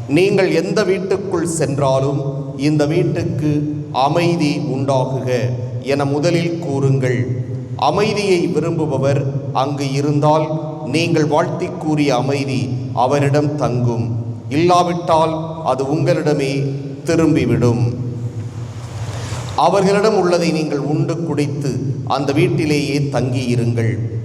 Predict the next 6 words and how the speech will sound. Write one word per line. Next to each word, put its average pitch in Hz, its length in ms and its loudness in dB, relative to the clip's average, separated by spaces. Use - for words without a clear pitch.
ஏனெனில் 135 840 0
வேலையாளர் 151 720 2
தம் 135 300 -6
கூலிக்கு 160 580 -2
உரிமை 127 360 0
உடையவரே. 117 800 0